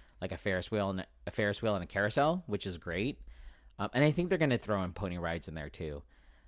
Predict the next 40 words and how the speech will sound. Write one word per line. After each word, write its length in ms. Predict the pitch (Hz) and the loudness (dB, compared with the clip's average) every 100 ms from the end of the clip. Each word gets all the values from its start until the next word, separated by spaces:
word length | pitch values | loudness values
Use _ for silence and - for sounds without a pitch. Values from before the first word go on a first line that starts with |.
| - | -4
But 200 | 113 101 | -2 0
that's 380 | 117 117 123 - | 2 2 0 -4
kind 400 | - - 120 131 | -8 -2 2 4
of 100 | 147 | 4
what 200 | 131 101 | 6 6
we're 120 | 110 | 4
doing 460 | 110 104 101 101 101 | 2 0 0 0 0
this 220 | 95 - | -2 -2
weekend, 640 | 98 90 90 85 85 85 - | -2 -2 -2 -4 -4 -6 -10
um, 640 | 78 82 80 78 76 78 76 | -6 -6 -4 -6 -8 -8 -8
preparing 440 | - 95 - 92 104 | -8 -4 0 0 0
for 140 | 107 | 0
that. 180 | 98 - | 2 2
And 80 | 120 | 2
then 80 | 131 | 2
Sunday, 440 | - 127 127 120 | 4 6 8 8
n-, 180 | 120 113 | 6 0
not 300 | 104 107 101 | 2 2 2
really 160 | 101 95 | 2 2
gonna 220 | 92 90 | 0 -2
do 120 | 92 | -2
much, 420 | 85 78 - - - - - - | -4 -6 -6 -8 -10 -20 -20 -4
just 260 | - 117 - | 2 2 2
going 160 | 104 | -2
to 160 | - 95 | -2 -4
relax. 760 | 82 82 71 73 - - - - | -2 -4 -4 -8 -12 -10 -10 -8
Um, 440 | 82 80 71 71 - | -8 -8 -8 -10 -2
and 160 | 120 147 | 2 2
then 160 | 151 | 2
I 80 | - | 0
think, 520 | 135 175 196 - - - - - | 4 4 4 -2 -12 -14 -20 -6
was 140 | 127 110 | -2 0
it 80 | |
this 180 | 95 123 | 0 0
weekend? 400 | 180 190 202 202 | 0 0 -2 0
This 180 | 160 - | 0 2
week? 180 | 208 160 | 0 4
No, 260 | 127 82 - - | 4 4 0 2
next 300 | 147 143 131 | 4 4 4
week. 240 | 107 | 4